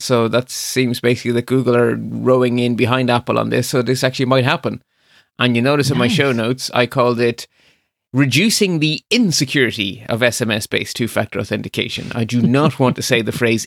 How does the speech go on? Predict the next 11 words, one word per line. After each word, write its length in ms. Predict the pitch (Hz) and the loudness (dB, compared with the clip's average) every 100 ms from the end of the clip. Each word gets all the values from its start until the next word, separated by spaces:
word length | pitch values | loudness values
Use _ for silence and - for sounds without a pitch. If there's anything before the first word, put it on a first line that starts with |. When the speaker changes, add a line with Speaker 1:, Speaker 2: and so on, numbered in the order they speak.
| - | -4
Speaker 1:
increasing 680 | 135 120 - 139 127 120 113 | -2 0 0 -2 0 0 2
the 100 | 120 | 0
security, 640 | 131 139 117 107 80 - - | 0 -2 -2 -4 -8 -12 -14
'cause 100 | - | -4
that 220 | 120 117 - | -4 -4 -8
gives 180 | 113 110 | -8 -4
the 100 | 110 | -4
wrong 180 | 113 | -4
impression. 420 | 117 113 110 - - _ _ _ _ _ _ _ _ _ _ - | -6 -6 -6 -8 -14 _ _ _ _ _ _ _ _ _ _ -8
Speaker 2:
Right. 320 | 156 139 - _ _ _ _ _ _ _ _ _ _ - | -6 -6 -8 _ _ _ _ _ _ _ _ _ _ -2
Speaker 1:
Uh, 320 | 147 147 | 2 2